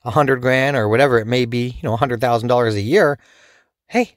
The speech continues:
Trudeau's gonna want his cut, and these cuts are gonna get bigger. So we have to create these tax deductions a little bit earlier in our career and, you know,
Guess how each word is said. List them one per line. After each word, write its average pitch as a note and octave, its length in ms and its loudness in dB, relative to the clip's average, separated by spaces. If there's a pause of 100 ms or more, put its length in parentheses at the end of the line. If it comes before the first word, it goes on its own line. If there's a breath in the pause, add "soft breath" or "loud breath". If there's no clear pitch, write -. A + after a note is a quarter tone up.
Trudeau's A3 380 0
gonna A#3+ 220 0
want A#3 180 2
his G#3+ 220 -4
cut, - 340 -4
and D3 160 -4
these F#3 140 -6
cuts G#3 280 -4
are G3 40 -4
gonna G3+ 200 0
get F#3+ 300 -2
bigger. F3 300 -2
So C#3 180 -4
we D#3 220 -4
have F#3 160 -12
to G3+ 100 -10
create - 380 -6
these - 180 -12
tax - 400 -8
deductions C#3 540 -8 (360 loud breath)
a E3+ 80 0
little F3+ 360 0
bit B3+ 260 0
earlier G3 400 -2
in F3 80 -6
our F3 140 -4
career F#3+ 560 -10 (500 loud breath)
and, A3 180 -10
you C#4 60 -10
know, G#3+ 220 -6